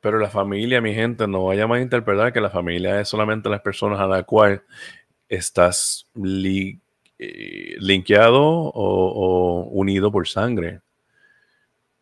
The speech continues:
Porque lamentablemente, yo en mi caso en particular, yo tengo más personas,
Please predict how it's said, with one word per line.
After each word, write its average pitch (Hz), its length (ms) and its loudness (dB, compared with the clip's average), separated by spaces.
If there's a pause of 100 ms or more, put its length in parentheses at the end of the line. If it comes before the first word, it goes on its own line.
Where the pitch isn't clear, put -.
(220)
Porque 90 760 2 (1500)
lamentablemente, 95 1000 -2 (2000)
yo 131 340 8
en 143 60 8
mi 113 120 8
caso 104 220 6
en 110 120 -2
particular, 98 840 2
yo 101 220 2
tengo 113 200 4
más 120 180 4
personas, - 840 2